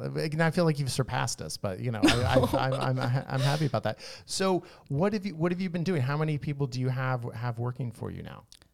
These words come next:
Speaker 2: So I have two photographers, and I'm training the third one. And I have a, I guess, admin, but I, it's more of, I think,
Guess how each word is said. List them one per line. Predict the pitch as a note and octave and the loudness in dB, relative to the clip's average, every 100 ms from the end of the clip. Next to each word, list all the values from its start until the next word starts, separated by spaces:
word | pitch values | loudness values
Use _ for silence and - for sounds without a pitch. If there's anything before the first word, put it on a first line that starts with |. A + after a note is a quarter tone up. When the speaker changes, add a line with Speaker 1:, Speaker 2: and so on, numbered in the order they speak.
| - | -12
Speaker 2:
So | - G#3+ G#3 | -2 2 4
I | F#3 G3 | 4 4
have | G#3 G3+ F3+ F3 - | 4 2 0 -4 -8
two | G#3 F#3 F3+ | -2 0 0
photographers, | F#3 F#3 F#3 D3+ F3 F#3 F#3+ F#3 | -2 -4 0 -2 0 0 2 0
and | E3 | -2
I'm | D#3+ | -4
training | - F#3 E3+ E3 | -2 0 0 -2
the | D#3+ | -2
third | F3 D#3+ D#3+ | 0 0 2
one. | F3+ F#3 G#3+ - - - _ | 0 2 -2 -4 -20 -20 _
And | E3 E3+ E3+ | -2 0 2
I | E3 | 2
have | E3+ E3+ D#3+ D#3+ | 2 2 2 2
a, | D3+ D3+ D3 D3+ E3+ - - _ _ _ _ - | 2 2 0 -2 -4 -14 -20 _ _ _ _ -6
I | |
guess, | F#3 G3 - | -2 -2 -2
admin, | D#3+ D#3 F3 F3+ | -4 -2 -4 -2
but | D#3 | -2
I, | - E3 D#3+ C#3+ - - | -2 -2 -4 -10 -12 -10
it's | D#3+ - | -6 0
more | E3+ | 0
of, | E3 - | 0 -4
I | E3 | -10
think, | - A3+ F#3+ | -8 -8 -8